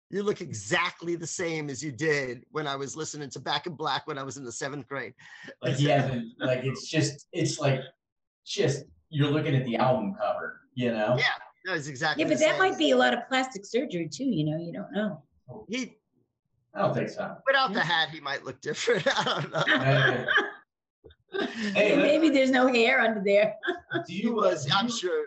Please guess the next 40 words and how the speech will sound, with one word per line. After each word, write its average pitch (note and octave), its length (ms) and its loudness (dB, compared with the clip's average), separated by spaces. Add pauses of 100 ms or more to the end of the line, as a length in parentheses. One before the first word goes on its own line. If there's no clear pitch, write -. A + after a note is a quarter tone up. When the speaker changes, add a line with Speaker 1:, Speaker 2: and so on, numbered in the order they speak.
Speaker 1:
not, D3 280 0
you D#3 120 -6
know, B2+ 320 -2
it's, C#3 260 -8
uh, B2+ 240 -2 (500)
I G3 80 0
don't A3 100 2
have F3+ 160 2
any E3 160 -2
hair. E3 160 -4
When D#3+ 140 2
I E3 60 -4
take F#3+ 180 -2
the - 80 -12 (120)
full F3 120 -10
mask F3 340 0
off, C#3+ 220 0
I D3 100 2
don't D3+ 100 -4
have C#3+ 160 -4
any C3+ 140 -6
hair C3+ 220 -4
either. B2 280 -6 (240)
You C4+ 60 0 (180)
know? C#3 600 4
Speaker 2:
<laughs> - 60 2 (720)
Hey, F#3+ 140 2
do F#3+ 60 2
you B3+ 200 2
remember, G3 440 2
uh, B2+ 220 4 (200)
do C#3 40 -10
you F#3 120 -10
remember D#3 320 0
a - 100 2
bar - 320 -4
down A2 300 -8
in G2 160 -20
the G2 60 -10
Village G2+ 560 -10